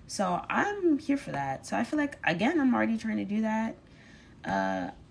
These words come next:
you know what? I think I'm gonna go ahead and read up all the next. I'm just gonna go ahead and read all of the examples of slow living,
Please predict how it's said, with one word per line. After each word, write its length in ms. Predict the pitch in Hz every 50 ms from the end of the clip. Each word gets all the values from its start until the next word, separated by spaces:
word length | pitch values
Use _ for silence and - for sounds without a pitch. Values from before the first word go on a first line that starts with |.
| - - - - - -
you 100 | 277 285
know 140 | 339 370 359 359
what? 280 | 339 330 330 320 - -
I 100 | 262 269
think 200 | - 330 330 339
I'm 120 | 320 277
gonna 200 | 214 202 185 185
go 160 | 175 175 170
ahead 320 | 165 165 160 160 165 160 170
and 120 | 165 160
read 140 | 160 160 156
up 160 | 151 151 - -
all 160 | - - 165 160
the 140 | 165 165 -
next. 500 | - - 170 165 147 - - - - - - - - - - - - - - - -
I'm 140 | - 240 254
just 160 | 240 302 294
gonna 140 | - 370 330
go 120 | 233 220 220
ahead 220 | 220 208 220 226
and 160 | 208 208 175
read 320 | 170 185 196 196 196 - - -
all 280 | 156 170 180 190 190 196
of 340 | 190 185 180 175 170 170 -
the 460 | 180 180 - - - - 82 - - -
examples 580 | 202 180 165 170 170 156 175 - 202 208 202
of 140 | - - 180
slow 380 | - - - - 175 170 165 165
living, 640 | 151 151 147 147 151 175 196 214 240 269 294 302